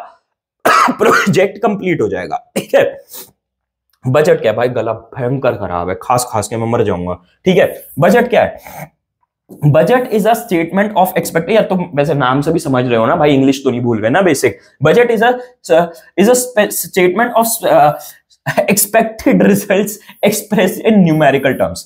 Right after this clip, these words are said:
देखो, सबसे इंपॉर्टेंट वर्ड यहाँ न्यूमेरिकल टर्म्स आता है। बजट क्या है?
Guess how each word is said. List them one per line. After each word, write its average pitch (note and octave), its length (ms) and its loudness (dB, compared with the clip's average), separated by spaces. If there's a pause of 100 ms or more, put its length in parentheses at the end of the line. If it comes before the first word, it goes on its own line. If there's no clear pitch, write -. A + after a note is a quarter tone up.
देखो, E3 460 -2
सबसे A3+ 320 0
इंपॉर्टेंट F3+ 440 2
वर्ड E3 140 2
यहाँ F3+ 180 2
न्यूमेरिकल B2+ 460 2
टर्म्स G#2 280 -2
आता F2 180 -2
है। - 80 -8 (280)
बजट B3 420 2
क्या F3 180 2
है? D3 300 0